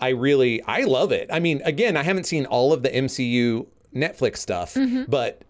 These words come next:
Speaker 1: of what I've seen, this is the tightest package and remains, and, and is likely to remain so. I mean,
Speaker 2: Yeah.
Speaker 1: I'm prepared to be surprised by the
Speaker 2: Mm-hmm.
Speaker 1: stuff I haven't seen yet, but
Speaker 2: Yeah. No,
Speaker 1: the
Speaker 2: it's,
Speaker 1: bar is
Speaker 2: it's,
Speaker 1: high.
Speaker 2: it's pretty good. It's pretty good stuff.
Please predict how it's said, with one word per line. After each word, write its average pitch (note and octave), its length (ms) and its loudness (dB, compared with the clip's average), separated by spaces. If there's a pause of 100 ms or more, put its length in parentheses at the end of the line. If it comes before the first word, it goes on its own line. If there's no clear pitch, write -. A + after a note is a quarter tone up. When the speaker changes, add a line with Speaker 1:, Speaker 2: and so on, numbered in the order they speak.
(240)
Speaker 1:
of D3+ 240 0
what D#3 140 2
I've B2+ 180 0
seen, C3 280 0
this D3 160 0
is G#3+ 120 -4
the E3 100 -2
tightest - 380 -2
package D3+ 420 -2
and B2+ 260 -2
remains, B2+ 840 0
and, B2+ 280 -2
and E3+ 180 0
is C#3 140 0
likely A#3 420 2
to A3 120 -2
remain G3 500 2
so. E2 320 -2
I - 80 -2
mean, - 60 6
Speaker 2:
Yeah. G#3+ 120 6
Speaker 1:
I'm E3+ 60 2
prepared F3 380 0
to F3+ 80 -2
be D#3 100 -2
surprised - 640 -4
by A#2+ 200 4
the A#2+ 60 2
Speaker 2:
Mm-hmm. F#2 40 -2
Speaker 1:
stuff A2+ 240 0
I G#2 60 2
haven't F#2+ 260 -2
seen B2 240 -4
yet, F#3+ 260 -2
but A2+ 160 0
Speaker 2:
Yeah. F#3+ 280 0 (540)
No, A#3 160 4
Speaker 1:
the G#3+ 80 6
Speaker 2:
it's, A#3 40 4
Speaker 1:
bar F3 220 4
is - 140 4
Speaker 2:
it's, - 100 -8
Speaker 1:
high. D#3+ 420 0
Speaker 2:
it's B3 220 0
pretty D4 240 -4
good. G#3+ 180 2
It's D3 140 -6
pretty G3+ 220 -6
good F#3 180 -2
stuff. F3 240 -2